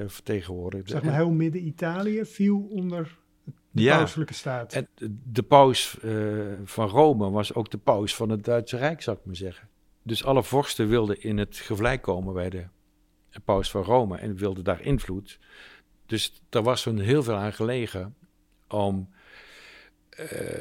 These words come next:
Speaker 1: de, de, de, de keuze van de nieuwe paus als opvolger van Leo de tiende in hun voordeel,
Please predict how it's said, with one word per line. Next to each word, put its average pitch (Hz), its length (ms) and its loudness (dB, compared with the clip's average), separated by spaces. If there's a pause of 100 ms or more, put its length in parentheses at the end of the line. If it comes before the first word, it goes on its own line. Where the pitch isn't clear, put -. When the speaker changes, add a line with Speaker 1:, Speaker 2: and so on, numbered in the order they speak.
(320)
Speaker 1:
de, 104 320 -4
de, 95 180 -10
de, 95 200 -8
de - 140 -10
keuze 139 400 6
van 101 140 -2
de 104 60 0
nieuwe 107 260 0
paus 127 500 0
als - 180 -8
opvolger 110 500 -6
van 101 180 -2
Leo 104 300 2
de 95 140 -6
tiende 101 480 -6 (500)
in 120 180 0
hun 104 180 0
voordeel, 101 560 -2